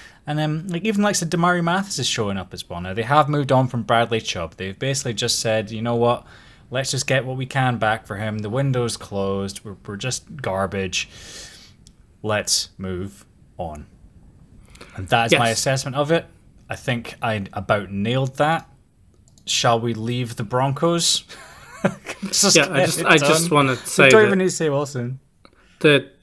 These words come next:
Speaker 2: first, that first, the Seahawks game, the Broncos Seahawks game was one of my favorite games of the season 'cause it just, it had everything.
Speaker 1: Shut up, Darren. <laughs>
Speaker 2: It had everything, and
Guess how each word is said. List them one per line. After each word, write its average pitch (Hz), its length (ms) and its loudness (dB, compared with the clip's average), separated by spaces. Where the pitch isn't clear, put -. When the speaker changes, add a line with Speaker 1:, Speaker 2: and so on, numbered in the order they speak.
Speaker 2:
first, - 480 2
that 160 200 4
first, - 540 2
the 143 100 -2
Seahawks 143 640 0
game, 165 400 -6
the 123 360 -4
Broncos 135 460 0
Seahawks 131 320 0
game 139 100 0
was 127 80 -2
one 131 120 0
of 127 40 -2
my 120 100 -4
favorite 120 400 -2
games 117 280 -4
of 117 140 -10
the - 40 -12
season 110 380 -4
'cause 120 160 -10
it 120 100 -8
just, - 460 -10
it 160 60 0
had 143 220 2
everything. 131 240 6
Speaker 1:
Shut 160 180 8
up, 110 180 2
Darren. 110 400 2
<laughs> - 40 -2
Speaker 2:
It 185 140 4
had 170 280 8
everything, 143 720 2
and 127 600 2